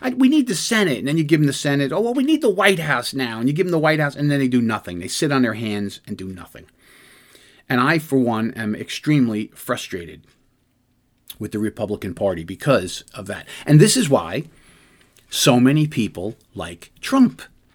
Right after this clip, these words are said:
'cause he gets things done. He goes out and he fights. He doesn't worry about the next election and how he's gonna look. He worries about doing the job.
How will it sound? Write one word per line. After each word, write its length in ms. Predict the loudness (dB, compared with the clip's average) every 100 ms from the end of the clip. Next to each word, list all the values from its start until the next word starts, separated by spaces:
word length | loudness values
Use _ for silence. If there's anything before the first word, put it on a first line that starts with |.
| _ _ _ _ _
'cause 160 | 0 2
he 120 | 0
gets 360 | 0 -4 -4
things 380 | -2 0 2 0
done. 400 | 2 2 4 2
He 180 | 0 -4
goes 320 | 2 2 4
out 240 | 2 -2 -2
and 140 | 0
he 140 | 2
fights. 800 | 0 -6 2 4 4 0 -8 -8 -10 _ _
He 80 | 0
doesn't 240 | 4 4
worry 160 | 6 4
about 140 | 2
the 80 | 4
next 340 | 6 6 2 -4
election 560 | -2 -2 -4 -2 0
and 100 | 0
how 140 | 2 2
he's 120 | 2
gonna 220 | -2 -4
look. 320 | -2 -2 -2 _ _
He 120 | -6
worries 260 | -2 -2 -2
about 240 | -4 -4
doing 240 | 0 2 0
the 80 |
job. 460 | -2 -8 -10 -12 -18